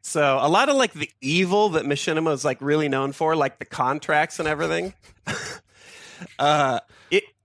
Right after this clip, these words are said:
the reality, at, at least as far as I could tell, was less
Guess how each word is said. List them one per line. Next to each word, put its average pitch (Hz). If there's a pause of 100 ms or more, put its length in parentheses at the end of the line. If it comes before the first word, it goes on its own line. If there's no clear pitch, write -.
(140)
the 190
reality, 202
at, 180
at 131
least 175
as 160
far 170
as 139
I 139
could 160
tell, 175
was 151
less 180